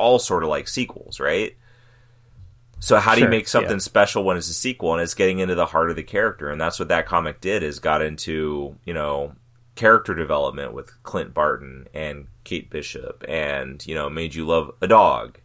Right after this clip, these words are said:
Speaker 1: And, you know, it, it did a lot of stuff differently.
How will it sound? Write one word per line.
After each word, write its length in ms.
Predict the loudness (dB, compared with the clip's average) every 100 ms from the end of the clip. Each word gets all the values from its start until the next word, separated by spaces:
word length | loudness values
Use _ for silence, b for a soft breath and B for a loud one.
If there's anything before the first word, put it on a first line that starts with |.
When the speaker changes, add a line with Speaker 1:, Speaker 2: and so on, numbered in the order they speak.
| _ _ -12
Speaker 1:
And, 800 | -4 -2 -2 -4 -6 -8 -12 -14 -16 -18 _ -20 -6
you 100 | -2
know, 120 | 0
it, 360 | 2 0 -2 -4
it 120 | -4
did 120 | 0 4
a 40 |
lot 200 | 6 6
of 80 | 4
stuff 240 | -2 -2
differently. 680 | -4 -2 -4 -4 -6 -8 -10